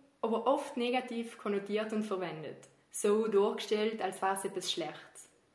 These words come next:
Völlig zu Unrecht. Aber was ist Feminismus wirklich? Wie geht Feminismus? Und vor allem, wieso brauchen wir alle Feminismus in unserem Leben? In der Episode wollen wir mit dem Begriff spielen. Wir wollen ihn hinterfragen und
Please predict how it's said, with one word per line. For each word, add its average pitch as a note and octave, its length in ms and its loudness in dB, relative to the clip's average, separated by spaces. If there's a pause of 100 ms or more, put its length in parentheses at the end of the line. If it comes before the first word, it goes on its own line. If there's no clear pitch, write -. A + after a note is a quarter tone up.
(340)
Völlig A#3+ 340 6
zu - 80 -2
Unrecht. G#3+ 600 0 (1040)
Aber A#3+ 460 8
was C4 280 6
ist - 220 4
Feminismus G#3+ 680 -2
wirklich? A3 460 -4 (480)
Wie G3 300 2
geht F#3+ 500 2
Feminismus? E3+ 760 -4 (280)
Und A#3 120 2
vor A3 240 4
allem, A#3 460 4 (100)
wieso A3 380 4
brauchen G3+ 420 2
wir E3+ 120 -2
alle E3+ 240 0
Feminismus F3 640 -6
in F#3 100 -4
unserem F3+ 340 -8
Leben? F3 380 -6 (1000)
In G#3 120 0
der C4+ 180 6
Episode C#4 680 2
wollen G3+ 280 2
wir A3 140 0
mit A3 180 -2
dem F#3+ 160 -2
Begriff G#3+ 420 -4
spielen. F3 840 -10
Wir F#3 120 -4
wollen F3+ 240 2
ihn F3+ 140 -4
hinterfragen A3+ 880 2
und F#3+ 280 0